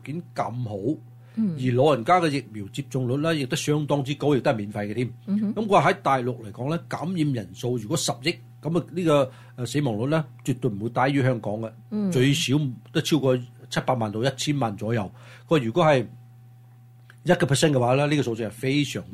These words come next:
Speaker 1: 之嚇人嘅下。
Speaker 2: 嗯哼。咁如果按照北京二千二百萬嘅人口嚟計，咁啊染疫人數百分之九十二，咁樣計嘅話，咁大概會有幾多嘅每日死亡人數啊？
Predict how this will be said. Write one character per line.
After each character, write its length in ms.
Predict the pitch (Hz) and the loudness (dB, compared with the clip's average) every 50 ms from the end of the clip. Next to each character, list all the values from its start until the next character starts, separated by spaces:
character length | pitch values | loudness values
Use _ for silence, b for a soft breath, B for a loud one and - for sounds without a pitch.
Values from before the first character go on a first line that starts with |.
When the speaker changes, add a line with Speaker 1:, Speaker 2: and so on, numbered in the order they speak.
| - | -16
Speaker 1:
之 140 | - 123 123 | -10 -6 -6
嚇 160 | 107 117 - | -4 -4 -4
人 120 | 113 107 - - 98 | -6 -8 -14 -14 -12
嘅 0 | 104 98 | -8 -6
下。 120 | 117 123 220 | -4 -2 -2
Speaker 2:
嗯 120 | 190 208 202 | -2 -2 -2
哼。 220 | 214 185 214 247 - B B B B - | -2 -2 -2 -4 -6 B B B B -2
咁 220 | 247 311 339 262 | 0 2 4 4
如 60 | 202 156 | 4 6
果 100 | 196 233 | 4 4
按 260 | - 214 226 220 226 | 6 4 4 4 4
照 200 | 202 - 220 208 | 2 4 2 4
北 160 | - 269 269 | 4 2 4
京 180 | - 254 247 247 | 4 4 2 2
二 220 | - 190 185 202 | 2 0 0 2
千 240 | 185 - 277 277 262 | 2 2 0 0 2
二 160 | 214 190 175 | 2 2 4
百 140 | - 190 185 | 4 4 4
萬 260 | 175 175 160 156 151 | 4 4 2 2 2
嘅 100 | 170 175 | 2 2
人 160 | 170 160 147 151 | 2 2 2 2
口 120 | 165 170 185 | 0 2 2
嚟 180 | 190 170 139 135 | 0 0 -2 -4
計， 360 | - 180 165 160 160 160 170 B B B B B | -2 0 0 2 2 0 -2 B B B B B
咁 60 | - 214 254 | 0 2 2
啊 80 | 240 - | 2 2
染 180 | - 180 180 208 | 2 0 2 4
疫 120 | 202 170 - | 2 2 2
人 200 | 170 147 143 156 | 0 -2 -2 -2
數 300 | - - 165 160 170 165 B B B B - | 0 0 0 0 -2 -4 B B B B -2
百 120 | - 180 | 0 0
分 180 | 170 180 170 151 | 2 2 0 0
之 120 | - - 196 | 0 -2 -2
九 180 | - 160 143 | 0 0 -2
十 120 | 165 - 196 | 0 -2 -2
二， 60 | 185 | -2
咁 280 | - 156 156 151 - - - - B B B B B B - | -2 -2 -4 -4 -4 -6 -12 -20 B B B B B B 0
樣 340 | - 185 208 233 240 240 240 | 0 2 4 4 2 2 4
計 160 | 233 190 165 | 2 2 2
嘅 160 | 160 175 160 | 2 2 0
話， 200 | 147 147 160 180 175 | 2 0 0 0 0
咁 260 | 196 196 214 226 208 - - - - - - - - | -2 -4 -4 -6 -10 -14 -16 -20 -20 -20 -20 -6 -2
大 180 | 180 151 147 | -2 0 0
概 220 | 156 - 214 175 156 | 0 0 2 2 2
會 140 | 143 165 | 2 2
有 140 | 165 151 151 139 | 2 2 2 0
幾 220 | - 151 143 147 147 | -2 -2 0 0 2
多 180 | - 175 175 | 2 0 0
嘅 260 | - 165 156 143 135 - | 2 0 -2 -2 -2 -4
每 140 | 131 151 165 151 | -2 -2 0 0
日 80 | 147 | 0
死 160 | 147 - 135 139 | 0 -2 -2 0
亡 180 | 151 139 131 | -2 -2 -2
人 160 | 127 123 127 147 | -4 -8 -8 -8
數 220 | - - - 127 | -8 -8 -6 -8
啊？ 160 | 135 - - | -8 -12 -14